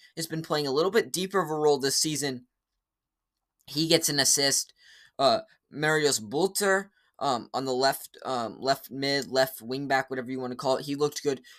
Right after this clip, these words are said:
Bebu's also been dropped. He's been dropped down to the right mid position, uh, plays more, um, farther back. He looked good in this game as well. John Anthony Brooks, the U S M N T player,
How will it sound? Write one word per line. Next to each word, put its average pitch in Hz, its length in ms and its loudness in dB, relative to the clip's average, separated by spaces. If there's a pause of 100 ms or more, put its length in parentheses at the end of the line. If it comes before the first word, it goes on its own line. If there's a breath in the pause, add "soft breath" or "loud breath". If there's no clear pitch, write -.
(120)
Bebu's 160 480 2
also 185 360 4
been 147 180 -2
dropped. 123 460 -2 (180)
He's 156 140 -12
been 156 120 -2
dropped 143 280 -2
down 151 160 0
to 156 180 -4
the 123 100 -4
right 127 220 0
mid 151 300 -4
position, 160 500 -2 (540 soft breath)
uh, 123 180 4
plays 131 320 -2
more, 143 380 0 (500)
um, 113 340 -4
farther 123 300 0
back. 156 360 4 (260)
He 185 240 -4
looked 175 320 0
good 156 160 2
in 151 80 -4
this 143 180 0
game 131 220 -4
as 123 120 -2
well. 151 420 4 (540 loud breath)
John 147 200 0
Anthony 143 420 0
Brooks, 165 560 2
the 123 140 -8
U 123 160 0
S 120 120 -2
M 123 140 -2
N 120 100 -4
T 165 200 -2
player, 160 440 4